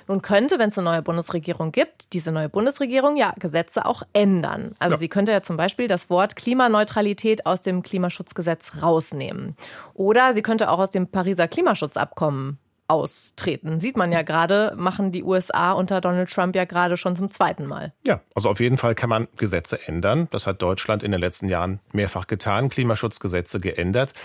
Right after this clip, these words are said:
Speaker 2: Aber in die andere Richtung. Also es soll jetzt noch mehr Klimaschutz geben in Deutschland als früher. Denn es hat einige erfolgreiche Klagen gegeben. Das Bundesverfassungsgericht und auch andere Gerichte, die haben entschieden, dass die Politik mehr tun muss.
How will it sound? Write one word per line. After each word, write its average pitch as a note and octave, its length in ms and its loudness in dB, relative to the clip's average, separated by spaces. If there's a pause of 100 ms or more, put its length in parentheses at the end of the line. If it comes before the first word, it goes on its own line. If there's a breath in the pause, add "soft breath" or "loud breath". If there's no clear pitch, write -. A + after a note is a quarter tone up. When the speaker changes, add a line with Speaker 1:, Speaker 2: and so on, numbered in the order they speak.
(160 loud breath)
Speaker 2:
Aber A#2 420 0
in C3+ 120 4
die D3+ 100 2
andere F3+ 380 0
Richtung. D#2+ 400 -6
Also G2+ 380 0
es G#2+ 140 -2
soll A#2+ 300 2
jetzt B2+ 280 -2
noch C3 260 0
mehr D3+ 340 2
Klimaschutz F#2 560 -2
geben E2+ 300 -2
in E2 80 -4
Deutschland E2 400 -4
als F2 180 -6
früher. G#2 380 2 (320 loud breath)
Denn A2+ 240 2
es - 180 -2
hat B2+ 280 0
einige C3+ 500 0
erfolgreiche G#2 540 -2
Klagen G2 540 0
gegeben. C#3 580 2
Das - 100 -4
Bundesverfassungsgericht A#2+ 1040 -2
und - 240 -6
auch - 100 -4
andere B2 320 2
Gerichte, B2+ 360 0
die G2 140 0
haben G#2 180 -2
entschieden, A2+ 460 0 (200 loud breath)
dass - 160 -2
die A2+ 120 -4
Politik A2+ 580 -2
mehr G#2 320 2
tun G2 300 0
muss. C3 340 0